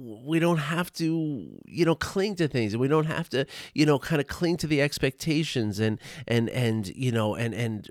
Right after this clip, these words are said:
fret over things that don't work out the way that we want them to, right? We don't have to live like that. We can live with, with patience and with acceptance and with,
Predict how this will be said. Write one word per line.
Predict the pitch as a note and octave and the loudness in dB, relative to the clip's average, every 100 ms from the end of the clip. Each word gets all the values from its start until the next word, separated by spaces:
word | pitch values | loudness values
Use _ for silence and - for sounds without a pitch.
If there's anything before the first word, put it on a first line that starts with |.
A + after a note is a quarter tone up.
| - | -14
fret | - - D#3 F3+ C#3+ - | -12 -2 4 4 2 2
over | C3+ A#2 A#2+ | 2 4 4
things | C3 B2+ A2 | 4 2 2
that | A2 - | -2 4
don't | C#3 D3 - | 4 4 4
work | C3+ B2+ | 4 4
out | A#2+ G#2+ B2 | 0 -2 -2
the | A2 | -2
way | G#2+ A2 | 2 2
that | G2 D2+ | 2 0
we | A2 G2+ | 0 0
want | G2 G#2 - | 2 0 -2
them | D#2+ | -6
to, | D#2 - A1 - | -6 -8 -10 -8
right? | - G2 A2+ - F3+ - | -2 -2 -2 -4 -10 -2
We | A2 | 2
don't | C3+ | 2
have | B2 - C3+ C#3 | 0 0 0 0
to | B2+ | 0
live | B2 A#2+ E2+ | 2 0 0
like | E2 E2 - | -8 -8 -12
that. | G#1 G#1+ _ - - - | -16 -18 _ -20 -12 -4
We | A2 | -4
can | - - - D#3 D#3 B2 | -4 -8 -2 2 4 4
live | G#2 F#2+ F2+ - - - | 2 2 -4 -12 -20 -8
with, | G#2+ A2 - - | -2 -2 -4 -10
with | A2+ G#2+ | -6 -6
patience | - - F#3 - F2 - - | -8 -4 -4 -2 -4 -6 -8
and | A2+ | -4
with | G#2+ A#2 | -2 -2
acceptance | A#2+ - - D3+ G3 - - - - - - - | -2 -4 -2 -4 -4 -8 -10 -12 -16 -18 -20 -10
and | - A#2+ | -2 0
with, | A#2+ C3 B2 | 6 6 4